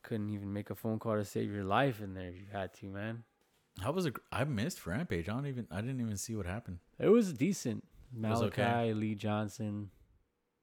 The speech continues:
Speaker 1: typical match you would expect.
Speaker 2: Oh, and the whole Punk thing, he was on commentary, so it's not
Speaker 1: Yeah.
Speaker 2: like y'all really got to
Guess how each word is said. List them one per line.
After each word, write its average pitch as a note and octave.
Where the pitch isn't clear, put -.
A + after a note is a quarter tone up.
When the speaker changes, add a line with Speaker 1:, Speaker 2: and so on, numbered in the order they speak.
Speaker 1:
typical G#2+
match G2+
you A2
would G2+
expect. -
Speaker 2:
Oh, E3+
and D#3
the C3+
whole C#3+
Punk D3
thing, A#2
he G#2+
was A#2+
on A2+
commentary, A2
so G#2+
it's G2
not A2
Speaker 1:
Yeah. -
Speaker 2:
like A2
y'all G#2
really G#2
got G2
to F2+